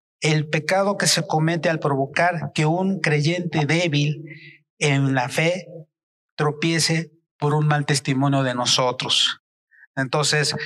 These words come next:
debemos de tener cuidado. En, en Primera de Corintios nos habla acerca también, incluso hasta de lo que comemos, hasta de lo que, de nosotros bebemos,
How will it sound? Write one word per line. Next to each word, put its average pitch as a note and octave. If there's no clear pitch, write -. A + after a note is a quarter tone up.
debemos D#3+
de E3
tener D#3
cuidado. D3+
En, D3
en C#3
Primera D#3+
de E3+
Corintios E3+
nos E3
habla G3+
acerca E3
también, E3+
incluso F3
hasta D3
de D3
lo D3
que D#3
comemos, E3
hasta D3
de D3
lo C#3+
que, C#3+
de D3
nosotros D#3
bebemos, D#3+